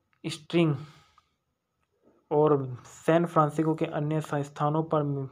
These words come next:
फिल्माया गया था, जिसमें मिल्क का पूर्व स्टोरफ्रंट कास्ट्रो में कैमरा भी शामिल था। फिल्म को समीक्षकों की प्रशंसा के साथ रिलीज किया गया। दुनिया भर में इसने काफ़ी अच्छी कमाई की।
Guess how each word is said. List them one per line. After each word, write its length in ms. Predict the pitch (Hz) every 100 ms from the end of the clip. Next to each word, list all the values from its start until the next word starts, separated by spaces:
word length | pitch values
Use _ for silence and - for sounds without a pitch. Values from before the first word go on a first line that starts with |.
| -
फिल्माया 360 | 143 143 135
गया 220 | 131 131 143
था, 220 | 160 156
जिसमें 420 | 139 139 151 151
मिल्क 320 | 143 151 160
का 200 | 156 147
पूर्व 460 | 147 - 156 170 165 - _ _ _ _ _ - 160
स्टोरफ्रंट 800 | - 160 165 160 156 156 170 165 - _ _ _
कास्ट्रो 420 | 160 147 147 160 151
में 200 | 147 143
कैमरा 340 | 147 147 147
भी 140 | 143
शामिल 340 | 170 156 135 127
था। 200 | - 123
फिल्म 340 | - 151 175
को 160 | 175 165
समीक्षकों 520 | 160 151 151 160 160
की 100 | 156
प्रशंसा 840 | 151 143 - 147 - 160 160 - _ -
के 120 | 147
साथ 180 | 160 151
रिलीज 320 | 143 139 147
किया 260 | 147 156 151
गया। 120 | 147
दुनिया 280 | 143 143 147
भर 200 | 139 139
में 140 | 143
इसने 240 | 143 147 143
काफ़ी 340 | 135 131 156
अच्छी 260 | 143 147 147
कमाई 340 | - 135 151
की। 260 | 151 156